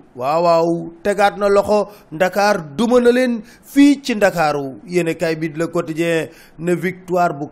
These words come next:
capital nag. Capital lool. Tanor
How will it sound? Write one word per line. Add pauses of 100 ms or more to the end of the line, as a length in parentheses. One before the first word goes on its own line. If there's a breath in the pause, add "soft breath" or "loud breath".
capital
nag. (240)
Capital (140)
lool. (380 loud breath)
Tanor